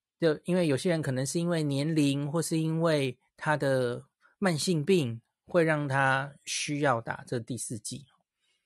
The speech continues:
可是这个很诡异啊，这什么鬼理由哦？因为，因为很明-，<laughs> 很显然这个，你，你免疫极端有问题的人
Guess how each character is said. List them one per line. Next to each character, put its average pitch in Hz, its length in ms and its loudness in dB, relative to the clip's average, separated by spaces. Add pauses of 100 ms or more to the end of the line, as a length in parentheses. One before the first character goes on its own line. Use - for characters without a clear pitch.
(800)
可 202 100 0
是 277 80 -2
这 330 100 4
个 247 160 2 (480)
很 247 280 0
诡 147 180 4
异 202 240 0
啊， 175 100 2
这 226 100 -2
什 - 180 -2
么 151 100 0
鬼 143 200 2
理 151 200 -2
由 123 120 -4
哦？ - 280 -12 (420)
因 294 100 0
为， 294 80 0
因 285 60 -4
为 294 80 6
很 196 220 4
明-， 233 280 2 (540)
<laughs> - 440 -6
很 277 140 6
显 170 220 2
然 156 180 6
这 269 80 0
个， 180 220 4 (480)
你， 185 140 4
你 185 160 4
免 170 200 6
疫 233 140 4
极 151 200 2
端 190 360 4
有 120 140 4
问 147 300 6
题 110 220 -4
的 110 140 4
人 123 260 -2